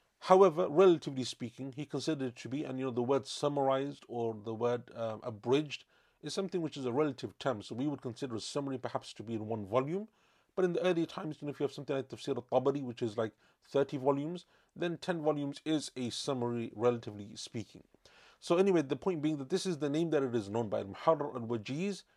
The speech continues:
in the tafsir of the mighty book of Allah subhanahu wa ta'ala, or Al-Kitab Al-Aziz. This, um, name is what this tafsir is known by.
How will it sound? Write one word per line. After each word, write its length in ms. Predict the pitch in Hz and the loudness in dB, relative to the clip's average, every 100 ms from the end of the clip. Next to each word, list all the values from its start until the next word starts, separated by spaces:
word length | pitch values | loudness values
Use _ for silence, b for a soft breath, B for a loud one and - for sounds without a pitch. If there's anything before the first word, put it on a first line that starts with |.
| _ | _
in 120 | 151 147 | -8 -8
the 60 | |
tafsir 460 | 120 127 - 170 175 | -6 -6 -4 -2 4
of 280 | 143 165 165 b b | 4 4 -2 b b
the 360 | 113 127 131 139 | -4 -2 -2 -4
mighty 320 | 110 135 139 127 | -2 -2 -2 -6
book 200 | 131 123 | -6 -4
of 80 | |
Allah 180 | 113 123 | 0 -2
subhanahu 320 | 120 110 - 110 - | -2 -10 -8 -8 0
wa 80 | 117 | 2
ta'ala, 160 | 147 | 2
or 240 | 127 131 120 | 2 0 -2
Al-Kitab 540 | 110 - - 143 139 | -6 -12 2 4 4
Al-Aziz. 600 | 113 107 101 98 92 - _ b b b b b b b _ | 0 0 -2 -6 -12 -20 _ b b b b b b b _
This, 520 | 127 185 220 - - - - | 8 8 8 -2 -8 -14 -4
um, 520 | 139 131 117 107 101 _ _ _ - | 2 2 2 -6 -12 _ _ _ -6
name 360 | 127 180 196 | 0 2 2
is 100 | 151 | 0
what 200 | 143 170 | -2 -4
this 140 | 151 - | -6 -10
tafsir 360 | 120 - 151 | -12 -4 -2
is 100 | 127 110 | -2 -4
known 220 | 107 95 | -6 -4
by. 160 | - | -8